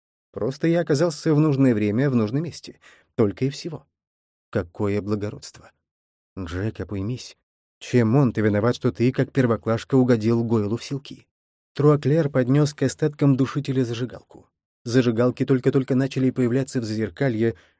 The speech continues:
раньше Джекобу почти не доводилось их видеть. Стоили не целое состояние. Джекоб выпутал из волос ветку и бросил ее в огонь.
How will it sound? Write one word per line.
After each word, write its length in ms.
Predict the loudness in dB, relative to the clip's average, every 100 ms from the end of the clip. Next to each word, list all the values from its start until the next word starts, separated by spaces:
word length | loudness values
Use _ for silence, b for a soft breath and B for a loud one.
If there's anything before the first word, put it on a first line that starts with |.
| -2
раньше 460 | 0 0 -2 -2
Джекобу 400 | -2 -2 -2 -2
почти 380 | -2 -4 -4 -4
не 100 | 0
доводилось 500 | 0 0 -2 -4 -6
их 180 | -10 -12
видеть. 380 | -20 -18 -20 -20 _ _
Стоили 460 | -12 2 4 4 2
не 160 | 0
целое 280 | -2 -6 -6
состояние. 680 | -8 -10 -12 -12 -20 -20 _ _ _ _ _ _ -6
Джекоб 460 | 2 2 2 -2
выпутал 420 | 0 0 0 0 0
из 100 | 2
волос 340 | 2 2 -2
ветку 360 | -2 -2 0 0
и 40 |
бросил 400 | 2 0 0 -4
ее 220 | -2 -2
в 60 | -4
огонь. 300 | -8 -16